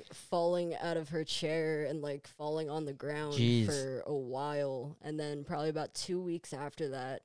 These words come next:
Speaker 1: I, uh, you know, was at my other friend's house, and he's like, "Here, hit this bong." And I, like, skipped school that day. I thought I was, like,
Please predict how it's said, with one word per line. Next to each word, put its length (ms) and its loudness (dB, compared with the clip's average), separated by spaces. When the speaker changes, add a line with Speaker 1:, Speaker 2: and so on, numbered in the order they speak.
Speaker 1:
I, 200 -6
uh, 260 -6
you 60 -14
know, 120 -10
was 80 -20
at 60 -6
my 140 -4
other 140 -2
friend's 280 -8
house, 240 -14
and 60 -12
he's 120 -12
like, 160 -8
"Here, 240 -6
hit 200 -8
this 180 -8
bong." 300 -8
And 60 -8
I, 80 -4
like, 160 -4
skipped 460 -6
school 300 -4
that 240 -4
day. 240 -2
I 80 -2
thought 180 0
I 100 -2
was, 140 -6
like, 220 -8